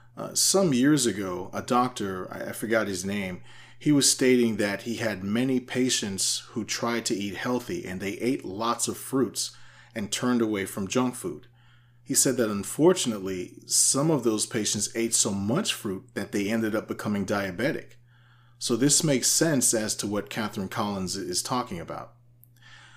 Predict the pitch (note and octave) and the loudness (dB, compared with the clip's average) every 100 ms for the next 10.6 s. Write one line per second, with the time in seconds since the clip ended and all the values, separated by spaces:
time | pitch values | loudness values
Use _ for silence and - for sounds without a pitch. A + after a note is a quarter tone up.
0 | - - - - - - - - A3+ C#3 | -20 -20 -18 -16 -12 0 2 4 6 8
1 | A#2 A2+ A2+ G2+ - G2 - B2 A#2 A2 | 8 6 2 0 -4 -6 2 4 6 4
2 | G#2 G2+ A2+ A#2+ - G2+ F#2+ - - G2 | 0 -2 -4 0 0 0 0 0 0 -2
3 | G2 F2 G2 A2 A2 A2 G#2 - - G#2+ | -4 -6 -4 -2 -2 -2 0 2 0 -2
4 | F#2 A2 G#2 G#2+ G2 A2+ G2+ G#2 G2+ - | -4 -2 -2 -2 -2 -2 -2 -4 -2 -2
5 | - - - A2+ - A2 G#2 - - A#2+ | -4 -8 -6 -4 -2 -4 -6 -12 -4 -2
6 | A2+ A2 G#2+ G#2+ G2+ - - A2+ A2 G#2 | 0 -2 -4 -2 -2 0 0 0 -2 -4
7 | A2 G2+ G2 A2 G2+ G2+ - - G#2+ G#2 | -4 -2 -2 -2 -4 -4 -6 -6 -4 0
8 | - - A2 G#2+ - G2+ G2+ G#2 - F2 | 0 0 -4 -6 -8 -8 -6 -8 -8 -14
9 | - - _ - - - - - - - | -16 -20 _ -20 -20 -20 -20 -20 -4 0
10 | D#3+ D3+ C3+ A#2+ - - | 4 6 6 6 4 -4